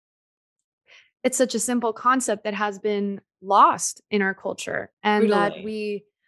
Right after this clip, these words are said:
Speaker 1: it c-, and really, really, really is such a powerful source for us to harness that now we can implement, not just in our daily lives, to use our energy on any
Speaker 2: Yeah.
Speaker 1: given day, in any given week, to really
Speaker 2: Yeah.
Speaker 1: harness our energy, but also to be able to implement that with our business.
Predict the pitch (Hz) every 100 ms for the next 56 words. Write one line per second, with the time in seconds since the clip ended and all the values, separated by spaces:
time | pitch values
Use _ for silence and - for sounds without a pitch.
0 | _ _ _ _ _ - 226 - - 247
1 | 240 214 277 339 294 240 226 254 233 233
2 | 254 208 214 208 208 - - - 247 240
3 | - 196 - 220 240 233 - 202 - 196
4 | 170 208 226 214 - 196 202 208 208 208
5 | - - 240 240 208 185 202 220 - 220
6 | - 202 190 185 196 196 190 196 196 202
7 | 180 180 202 196 - 185 180 180 202 208
8 | 294 359 _ _ _ _ _ - 202 214
9 | 220 214 208 202 208 208 202 214 202 190
10 | 190 196 226 233 _ _ _ _ - -
11 | 208 214 196 214 214 214 196 196 196 185
12 | 190 208 - - - - - 277 330 214
13 | 202 202 220 214 233 240 220 214 208 208
14 | 202 196 190 180 214 262 - 69 -